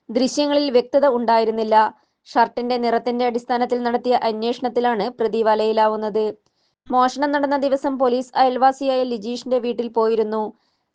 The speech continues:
സംശയാസ്പദമായി എന്തെങ്കിലും കണ്ടിരുന്നോ എന്ന് പോലീസ് ലിജീഷിനോട് അന്വേഷിച്ചു. എന്നാൽ ഇല്ലെന്നായിരുന്നു ഇയാളുടെ മറുപടി. ലിജീഷിന്റെ തലയിലും ശരീരത്തിലും ചിലന്തി വലകൾ ഉണ്ടായിരുന്നു. മോഷണം നടന്ന സ്ഥലത്തും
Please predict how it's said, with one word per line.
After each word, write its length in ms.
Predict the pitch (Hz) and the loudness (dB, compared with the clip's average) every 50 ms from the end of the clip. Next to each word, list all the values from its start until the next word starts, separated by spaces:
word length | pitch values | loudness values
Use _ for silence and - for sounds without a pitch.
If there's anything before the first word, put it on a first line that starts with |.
| _ | _
സംശയാസ്പദമായി 880 | - 254 233 226 226 - 254 240 240 240 240 - 208 240 240 240 240 247 - - | 0 0 2 2 0 0 2 2 2 2 0 -2 -2 0 0 0 0 -2 -2 -2
എന്തെങ്കിലും 440 | 240 233 226 233 233 240 240 240 233 | -4 -2 -2 -2 -2 0 0 0 0
കണ്ടിരുന്നോ 460 | 240 240 226 220 220 220 240 240 240 240 | 0 -2 0 0 0 0 0 2 2 2
എന്ന് 240 | 247 240 220 202 240 285 | 2 0 0 0 -2 -2
പോലീസ് 440 | - - 240 233 226 240 247 240 226 | -2 0 0 2 2 0 -2 -2 -4
ലിജീഷിനോട് 600 | 233 240 220 190 226 247 254 - 262 247 240 254 | -4 -4 -4 -4 -4 -6 -4 -4 -2 -2 -2 0
അന്വേഷിച്ചു. 640 | - - 240 220 214 220 220 208 - - - 240 226 220 - - _ _ _ _ _ _ | 0 -2 -2 -2 -2 -4 -4 -4 -6 -6 -4 -2 -2 -2 -4 -6 _ _ _ _ _ _
എന്നാൽ 340 | - 233 233 233 240 240 233 - - | -6 -4 0 2 2 2 0 0 -2
ഇല്ലെന്നായിരുന്നു 720 | 226 233 233 240 262 247 247 247 240 240 233 226 240 240 | -4 -2 0 0 0 2 2 4 4 4 2 0 -2 -4
ഇയാളുടെ 420 | - 214 226 220 214 220 220 214 214 | -2 0 2 2 2 2 2 0 0
മറുപടി. 500 | 214 214 208 214 202 220 208 208 214 208 202 - _ _ _ _ _ _ _ _ - | 0 0 0 0 0 0 2 0 0 0 -4 -14 _ _ _ _ _ _ _ _ -10
ലിജീഷിന്റെ 480 | 262 254 214 254 285 285 - 294 285 285 | -10 -8 -4 -4 -4 -4 0 2 2 2
തലയിലും 480 | 285 277 247 247 247 262 269 277 277 269 | 4 4 4 4 4 2 0 -2 -4 -4
ശരീരത്തിലും 580 | - 320 254 254 254 254 240 240 247 247 247 247 240 | -4 -4 -2 -2 0 -2 -2 -2 -4 -6 -6 -8 -8
ചിലന്തി 360 | - 247 226 226 233 226 254 | -6 -4 -4 -4 -2 -2 -2
വലകൾ 320 | 247 247 247 247 233 247 - - | 0 0 0 0 0 0 0 -2
ഉണ്ടായിരുന്നു. 580 | 226 220 208 214 208 214 220 208 208 214 214 214 214 - _ _ _ _ _ _ - | -2 0 2 2 4 4 2 0 -2 -2 -4 -4 -6 -10 _ _ _ _ _ _ -4
മോഷണം 340 | 220 233 - - - 247 240 | -2 -2 -2 -2 -2 -2 0
നടന്ന 240 | 240 233 220 220 233 | 0 0 0 0 -2
സ്ഥലത്തും 480 | 240 240 - 240 226 226 208 - 220 | 0 0 2 2 2 2 0 -2 -8